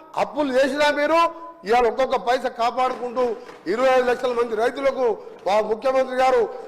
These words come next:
ఒక్కసారే రుణమాఫీ చేసిండు. ఒక విధంగా ఇంకా ఎన్నో కార్యక్రమాలు చేస్తున్నాం, ఇవన్నీ మీకు తెలుసు.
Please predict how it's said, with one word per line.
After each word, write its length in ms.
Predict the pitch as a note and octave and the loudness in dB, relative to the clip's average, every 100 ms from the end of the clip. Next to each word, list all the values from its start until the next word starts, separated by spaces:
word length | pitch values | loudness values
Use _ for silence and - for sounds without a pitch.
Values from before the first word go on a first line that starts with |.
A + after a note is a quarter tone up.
| - | -4
ఒక్కసారే 580 | G#3+ C4 B3 C4+ C4+ B3+ | -2 0 2 4 4 2
రుణమాఫీ 560 | A3 C4+ C4+ B3 A#3+ | 0 0 -2 -4 -6
చేసిండు. 400 | B3 A#3+ A3 D#3 - - - _ - - - | -4 -4 -6 -10 -12 -20 -20 _ -20 -20 -6
ఒక 120 | G#3+ A3+ | 0 2
విధంగా 760 | B3 D4 D4 D4 C4+ A#3 - - - | 4 4 4 4 4 2 -4 -14 -10
ఇంకా 320 | G#3+ B3 C#4+ | -10 0 2
ఎన్నో 300 | C4+ B3+ D4 | 4 2 0
కార్యక్రమాలు 640 | A#3 B3 C#4 C4+ C#4 C#4 C4 | 2 2 2 2 2 2 0
చేస్తున్నాం, 400 | C4+ C#4 C4 - - | 0 0 -2 -2 -6
ఇవన్నీ 420 | G3 B3 C#4 C4 A3 - - | -4 -2 -2 -2 -6 -16 -6
మీకు 200 | A3 A#3+ | -4 -2
తెలుసు. 520 | F3+ C#4 C#4+ C#4 | 0 0 2 2